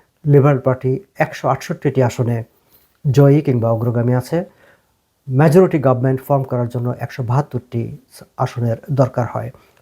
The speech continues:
ফলে মাত্র চারটি আসন তার দরকার। অর্থাৎ সংসদে আর চারটি ভোট পেলেই, আর চারটি সিট পেলেই তিনি মেজরিটি গভর্নমেন্ট ফর্ম করতে পারবেন এবং সংসদে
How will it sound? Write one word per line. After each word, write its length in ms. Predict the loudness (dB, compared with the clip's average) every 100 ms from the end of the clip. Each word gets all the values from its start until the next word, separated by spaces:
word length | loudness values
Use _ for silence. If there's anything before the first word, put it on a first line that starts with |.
| _
ফলে 280 | 0 0 -4 _ _ -2
মাত্র 540 | 0 0 -4 -8 -8 -12 _ _ _
চারটি 400 | 0 0 0 -2
আসন 380 | -2 -2 -4 -4 -10 _
তার 200 | -2 -2 -4 -10
দরকার। 380 | -2 -2 -2 -2
অর্থাৎ 320 | 0 2 0 -2 -16 _
সংসদে 580 | 0 2 2 0 -2 -4 _ _
আর 160 | -2 -2 0
চারটি 380 | 0 0 0 0
ভোট 300 | 2 0 0
পেলেই, 400 | 2 4 4 0 -12 _ _ -4
আর 80 | -2
চারটি 320 | -2 -4 -8
সিট 260 | -6 -6 0
পেলেই 280 | 2 2 2
তিনি 340 | 2 2 0 -6 _ -2
মেজরিটি 340 | 2 2 2
গভর্নমেন্ট 400 | -2 -2 -4 -6 -6
ফর্ম 140 | -8
করতে 280 | -6 -10 -10
পারবেন 320 | -8 -8 -10 -8 0
এবং 180 | 0 2
সংসদে 500 | 0 0 0 -2